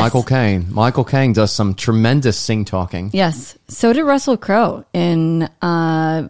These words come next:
Speaker 2: Les Mis.
Speaker 1: Oh, he
Speaker 2: Or
Speaker 1: sang, but I kinda wish he ha-, <laughs> hadn't.
Speaker 2: Okay, yes, you're right. Maybe, maybe that's what I was thinking when I was like, "I wish this was sing talking, as much as I hate it.
Speaker 1: Anyways,
Speaker 2: This would be great."
Speaker 1: does that check the banter box? Let's check the banter box.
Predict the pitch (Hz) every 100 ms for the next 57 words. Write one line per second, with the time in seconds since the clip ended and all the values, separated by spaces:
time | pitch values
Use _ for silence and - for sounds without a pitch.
0 | - 180 180 175 165 139 196 240 226 143
1 | 123 143 147 147 139 165 165 143 135 117
2 | 107 117 - 151 - - 143 151 104 -
3 | - - - 226 214 196 190 190 208 -
4 | - 190 185 156 - _ - - - -
5 | - 190 208 202 196 196 202 208 202 175
6 | 185 170 160 165 - 165 - 143 147 147
7 | 156 - - - 294 370 480 - 415 -
8 | 359 392 - 247 233 - 139 - - 220
9 | 214 - - 269 277 285 262 262 269 220
10 | 160 - _ _ 147 165 113 87 95 214
11 | 208 208 196 175 82 - - 131 160 196
12 | 190 190 160 160 160 160 160 165 - -
13 | 120 - - 101 92 82 87 78 73 -
14 | -